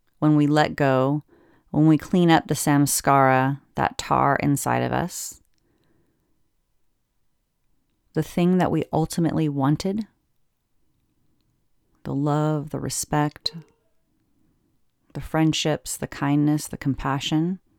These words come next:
there's room for that. There's room for that, that we can actually receive.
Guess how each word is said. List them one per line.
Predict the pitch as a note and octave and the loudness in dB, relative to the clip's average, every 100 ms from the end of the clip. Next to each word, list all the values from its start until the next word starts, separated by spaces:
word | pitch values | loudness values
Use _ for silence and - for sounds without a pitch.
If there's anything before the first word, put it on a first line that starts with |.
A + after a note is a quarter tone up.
| _ _ _ _ _ _ _ _ _ | _ _ _ _ _ _ _ _ _
there's | - C#3+ D3 | -6 -4 0
room | D3+ C#3+ | 2 2
for | - | 0
that. | C#3+ C3 - _ - _ _ _ _ _ _ _ _ _ _ _ _ _ _ _ _ _ _ _ _ _ _ _ _ _ _ _ _ _ _ | -2 -2 -4 _ -20 _ _ _ _ _ _ _ _ _ _ _ _ _ _ _ _ _ _ _ _ _ _ _ _ _ _ _ _ _ _
There's | D3+ C#3+ | -8 -6
room | C#3+ C#3+ | -2 -2
for | C3 | -2
that, | C3 - - - - _ _ _ _ - - _ | -4 -6 -6 -12 -20 _ _ _ _ -20 -20 _
that | C3+ | -8
we | B2+ C#3+ | -4 -2
can | C#3+ | -2
actually | C3+ C3+ - C3+ | -2 -4 -8 -8
receive. | B2 - E3+ D3+ D3 | -8 -10 -10 -10 -12